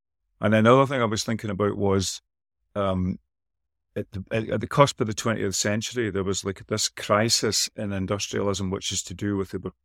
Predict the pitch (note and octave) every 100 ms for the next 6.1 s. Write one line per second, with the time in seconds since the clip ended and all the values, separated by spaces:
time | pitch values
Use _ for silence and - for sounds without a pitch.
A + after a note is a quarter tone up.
0 | _ - F#2+ A#2+ - G#2 - G2+ G2+ -
1 | G2 G2+ - _ _ _ _ _ _ _
2 | _ _ _ _ _ - G2+ G2+ G2 F#2+
3 | G2 F#2+ F#2+ F#2+ F#2 _ _ _ _ _
4 | - A2 G2+ - A#2 G#2+ G2 F2+ F#2 F2
5 | F#2+ A2 G2+ F2+ F2+ F2 F2+ F2+ A2 A2
6 | -